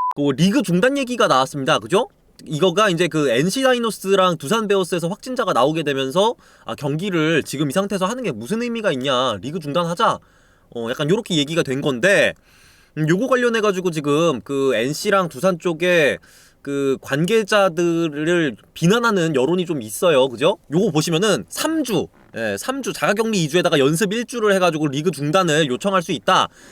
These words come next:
어, 라고 규정상 되어 있는데, 요거는 이제 엔트리 등록 미달, 그러니까 그냥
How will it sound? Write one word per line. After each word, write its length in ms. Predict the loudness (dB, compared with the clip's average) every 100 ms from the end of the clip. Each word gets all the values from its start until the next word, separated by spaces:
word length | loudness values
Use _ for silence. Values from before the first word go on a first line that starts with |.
| -12 -2
어, 280 | 0 0 -4 _ _
라고 400 | 0 2 2 2
규정상 400 | 2 0 2 2
되어 200 | 2 2
있는데, 460 | 2 0 2 2 0 -6 -4
요거는 460 | 0 2 4 4 2
이제 220 | 2 4
엔트리 380 | 4 2 0 0
등록 360 | 0 2 0 -2
미달, 360 | -2 2 2 -2
그러니까 520 | -2 -2 0 2 2 0 -4
그냥 180 | 0